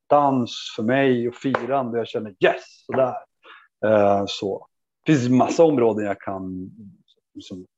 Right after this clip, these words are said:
växa på och, och, och sådär, absolut så. Men, men de,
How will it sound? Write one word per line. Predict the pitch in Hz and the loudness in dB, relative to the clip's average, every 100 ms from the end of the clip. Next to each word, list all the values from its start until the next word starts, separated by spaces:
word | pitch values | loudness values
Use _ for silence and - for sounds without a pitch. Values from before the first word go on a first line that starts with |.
| _ _ _ _ _ _ _ _ _ _ _ _ - | _ _ _ _ _ _ _ _ _ _ _ _ -8
växa | 98 101 - - 110 | 0 0 0 -2 0
på | 101 - 101 98 | 0 0 0 0
och, | - 107 113 113 | -2 -4 -4 -4
och, | 101 - | -6 -6
och | 117 113 | -10 -8
sådär, | - 104 101 | -2 0 0
absolut | 107 - 113 156 113 98 | -2 -2 2 4 4 0
så. | - - - - - | -14 -16 -14 -14 -4
Men, | 117 117 | -2 2
men | 120 113 101 | 4 4 4
de, | 160 143 113 101 | 4 4 0 -2